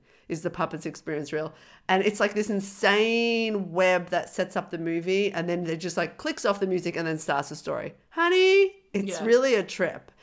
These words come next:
Speaker 1: So I feel like it's this amazing way to start the movie that, like, brings you deep into the head fuck of the film, right?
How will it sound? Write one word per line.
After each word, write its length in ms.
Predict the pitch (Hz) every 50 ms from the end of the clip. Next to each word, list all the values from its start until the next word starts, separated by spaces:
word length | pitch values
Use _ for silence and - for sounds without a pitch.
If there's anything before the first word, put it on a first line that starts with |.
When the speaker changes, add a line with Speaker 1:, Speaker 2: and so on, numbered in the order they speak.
| - - - - -
Speaker 1:
So 140 | - - 190
I 80 | 180 196
feel 180 | 196 226 226
like 220 | 220 220 214 202 202
it's 120 | 190 196
this 180 | - 190 190 196
amazing 420 | 180 185 180 180 190 185 196 180
way 120 | 170 160 156
to 100 | 151 156
start 260 | - - 151 139 -
the 80 | - 156
movie 380 | 156 156 160 160 160 156 147
that, 240 | 143 156 139 - -
like, 220 | 170 170 170 - -
brings 260 | 175 165 170 175 160
you 80 | 180 160
deep 380 | 151 143 - 170 160 156 156
into 180 | 165 156 160 165
the 120 | 147 147
head 220 | 147 156 147 - -
fuck 300 | - - 139 143 143 -
of 160 | 139 131 131
the 80 | - 143
film, 360 | - - 147 139 143 - 147
right? 240 | 165 143 151 165 -